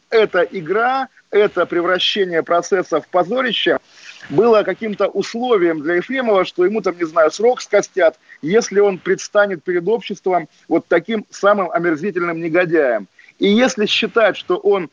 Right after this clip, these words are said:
всерьез избавляется от Пашаева, и, как он обещает, позовет,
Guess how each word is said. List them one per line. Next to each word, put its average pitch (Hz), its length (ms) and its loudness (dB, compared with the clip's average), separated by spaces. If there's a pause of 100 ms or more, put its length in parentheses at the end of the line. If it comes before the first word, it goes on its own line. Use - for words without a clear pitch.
(180)
всерьез 202 520 -2
избавляется 180 640 2
от 160 100 -10
Пашаева, 196 640 0
и, 147 40 -2
как 160 160 -4
он 160 100 -6
обещает, 156 500 2 (300)
позовет, 180 520 2